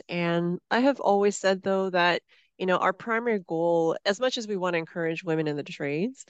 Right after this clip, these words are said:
our primary goal is not focused on that, right? We want skilled people,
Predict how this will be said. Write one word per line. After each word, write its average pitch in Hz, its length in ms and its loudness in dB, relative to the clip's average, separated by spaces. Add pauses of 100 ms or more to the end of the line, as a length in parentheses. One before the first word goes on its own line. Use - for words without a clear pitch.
(340)
our 185 80 2
primary 233 360 2
goal 185 220 4
is 175 120 2
not 170 480 0
focused - 560 -4
on 156 220 -4
that, 160 280 -2
right? 151 280 0
We 220 180 -2
want 202 320 -2
skilled 185 480 2
people, - 500 -6